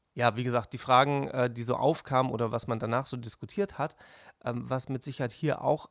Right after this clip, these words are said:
spannend sein könnte, ähm,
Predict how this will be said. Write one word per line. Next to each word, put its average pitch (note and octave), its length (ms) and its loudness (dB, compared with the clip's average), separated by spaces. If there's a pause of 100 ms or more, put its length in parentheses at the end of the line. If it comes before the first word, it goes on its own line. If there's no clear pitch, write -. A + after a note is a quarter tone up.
spannend D3 540 0
sein B2 280 2
könnte, D3+ 540 -2 (720)
ähm, C3+ 440 0